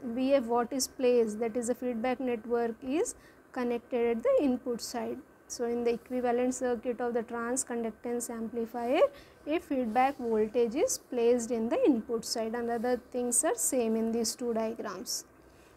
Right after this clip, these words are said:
What is, uh, V F? Beta times of output current. Okay, so these diagrams we have already understood in a previous class,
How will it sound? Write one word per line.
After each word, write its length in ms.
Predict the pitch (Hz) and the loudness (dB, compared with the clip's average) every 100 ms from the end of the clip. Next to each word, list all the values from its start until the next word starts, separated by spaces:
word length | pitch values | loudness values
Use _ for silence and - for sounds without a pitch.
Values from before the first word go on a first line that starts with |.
| - - | -16 -6
What 200 | 262 311 | -4 0
is, 240 | 294 262 | 2 4
uh, 220 | 277 269 | 4 4
V 220 | 254 285 330 | 4 4 4
F? 160 | 508 277 220 | 2 0 0
Beta 420 | 262 233 254 226 | 0 0 0 0
times 280 | 240 247 254 | -2 -2 0
of 220 | 480 508 | -2 0
output 500 | 254 226 - 254 226 - | 0 0 -2 -8 -8 -4
current. 420 | 233 220 254 - - - - - - - - - - | -4 -4 -8 -12 -18 -20 -20 -20 -20 -20 -20 -16 -8
Okay, 280 | 294 453 480 | -2 2 2
so 520 | - 262 240 240 247 - - - | 2 2 4 4 2 -4 -20 -8
these 320 | 254 269 254 | -2 -2 0
diagrams 560 | 247 247 226 254 269 269 | 2 2 2 0 -2 -2
we 140 | 240 | -2
have 180 | 233 233 | -2 -2
already 400 | 233 233 240 247 | -2 0 0 0
understood 560 | 233 233 233 - 254 240 | -2 -2 -4 -4 -6 -2
in 140 | 233 | -2
a 60 | 220 | -4
previous 500 | 233 233 233 247 - | -6 -4 0 -2 -2
class, 480 | 262 302 539 - | -4 -2 -2 -4